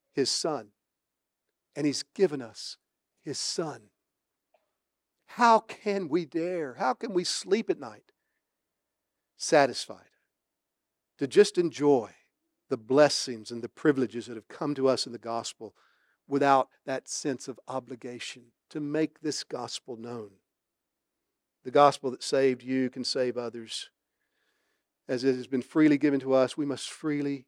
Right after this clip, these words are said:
share it with others. We're obligated to do so.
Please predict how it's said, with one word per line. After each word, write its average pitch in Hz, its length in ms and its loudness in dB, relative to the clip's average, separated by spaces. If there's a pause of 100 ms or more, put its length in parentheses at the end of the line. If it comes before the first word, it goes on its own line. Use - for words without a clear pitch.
share 131 360 -2
it 127 100 -8 (100)
with 123 200 -18
others. 110 500 -20 (1400)
We're 131 120 0
obligated 120 540 -2
to 110 60 -20
do 107 180 -10
so. 104 200 -12